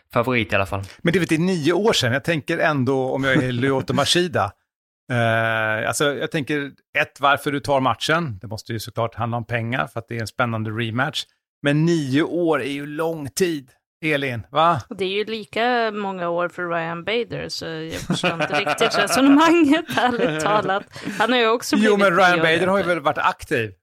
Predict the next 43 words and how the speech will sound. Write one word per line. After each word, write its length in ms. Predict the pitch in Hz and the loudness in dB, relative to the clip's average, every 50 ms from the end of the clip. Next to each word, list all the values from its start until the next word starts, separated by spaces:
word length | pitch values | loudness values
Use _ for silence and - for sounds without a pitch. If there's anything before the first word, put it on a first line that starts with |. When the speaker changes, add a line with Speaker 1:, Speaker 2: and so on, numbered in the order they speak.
| _ - | _ 0
Speaker 2:
Han 140 | 143 160 | 0 2
har 80 | 175 170 | 2 2
varit 160 | 156 156 - | 2 0 0
aktiv 260 | - 151 - 120 139 | 0 -2 -2 -4 -10
på 80 | - - | -8 -6
ett 80 | 123 135 | -6 -4
annat 200 | 127 127 117 - | -4 -4 -4 -4
sätt, 200 | 170 - - 123 | -4 -4 -4 -2
Ryan 240 | 127 123 117 113 | -2 -2 -2 -2
Bader, 140 | 104 143 156 | -2 -2 -2
Speaker 3:
Ja, 100 | 180 180 175 | 0 0 0
Speaker 2:
har 140 | 170 170 | 2 2
han 140 | 170 170 170 | 2 2 0
inte 140 | 170 170 - | 0 -2 -4
det? 60 | - | -6
Speaker 3:
kanske. 400 | - 151 156 156 - - 160 - - - _ _ _ _ _ _ 196 | -6 -6 -4 -4 -4 -6 -6 -6 -10 -14 _ _ _ _ _ _ -8
Det, 480 | 185 170 165 160 156 156 151 - - - - - - 196 _ _ _ _ _ _ _ _ - | -4 -4 -2 -2 -2 -4 -6 -6 -6 -8 -8 -10 -12 -14 _ _ _ _ _ _ _ _ -10
men 120 | 196 180 175 | -8 -4 -2
det 80 | 175 | -2
är 180 | 165 156 156 165 | -2 -2 -2 -4
som 200 | - 180 170 165 | -6 -6 -6 -6
du 80 | 165 | -6
säger, 280 | 156 - 175 165 160 160 | -4 -4 -2 -2 -2 -2
det 80 | 165 165 | -2 -2
handlar 220 | 165 165 160 156 | -2 -2 -2 -4
väl 100 | 160 151 | -4 -4
ganska 320 | 160 156 156 151 - - 165 | -4 -4 -4 -4 -6 -6 -6
mycket 220 | 160 151 - - | -8 -6 -6 -6
om 300 | 156 147 147 143 151 156 - | -4 -4 -4 -4 -6 -6 -8
pengar 600 | - 180 165 160 160 156 156 156 156 156 151 151 151 | -8 -6 -6 -6 -6 -6 -4 -4 -4 -4 -4 -4 -4
och 180 | 147 147 147 147 | -2 -2 -2 -4
att 160 | 151 - - | -4 -6 -6
det, 300 | - 165 160 151 147 - 175 180 190 196 - 214 | -6 -4 -4 -4 -4 -6 -8 -12 -18 -18 -8 -4
det, 260 | 226 214 190 185 180 | -2 -2 -2 -2 -4
det 260 | 170 117 110 - 196 | -6 -8 -10 -6 -6
är 60 | 185 175 | -4 -4
en 100 | 175 170 | -4 -4
bra 280 | 175 175 170 165 165 | -2 0 0 0 0
affischfight 800 | 160 - - 180 156 - - - - 185 175 156 143 135 - - | -2 -4 -6 -8 -6 -6 -6 -6 -4 -2 -2 -2 -4 -6 -12 -14
för, 540 | - - 175 151 135 127 - - - - - | -8 -4 -4 -2 -2 -4 -6 -8 -8 -8 -8
eh, 260 | 143 135 60 58 - - - _ _ _ _ _ _ _ _ _ _ _ _ _ _ _ _ _ _ - - - | -6 -6 -6 -8 -10 -12 -16 _ _ _ _ _ _ _ _ _ _ _ _ _ _ _ _ _ _ -10 -8 -4
gamla 420 | 226 214 226 202 196 196 185 180 | -2 0 2 2 2 2 0 -2
fans 440 | - 202 190 185 190 196 - - | 0 -2 -2 -2 -4 -6 -8 -10